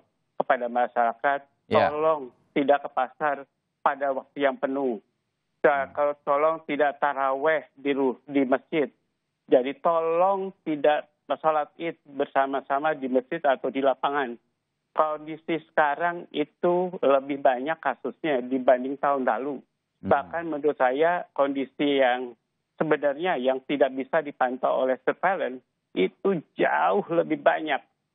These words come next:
Speaker 1: Jadi, menurut saya, tolong jangan jadikan negara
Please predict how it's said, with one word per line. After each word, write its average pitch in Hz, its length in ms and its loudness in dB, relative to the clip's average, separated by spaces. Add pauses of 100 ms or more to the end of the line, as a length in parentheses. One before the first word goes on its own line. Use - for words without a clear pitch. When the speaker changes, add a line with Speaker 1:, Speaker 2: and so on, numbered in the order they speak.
(140)
Speaker 1:
Jadi, 156 320 0 (480)
menurut 156 640 0
saya, 165 400 0 (400)
tolong 170 720 0 (240)
jangan 147 400 0
jadikan 139 560 -2
negara 139 400 0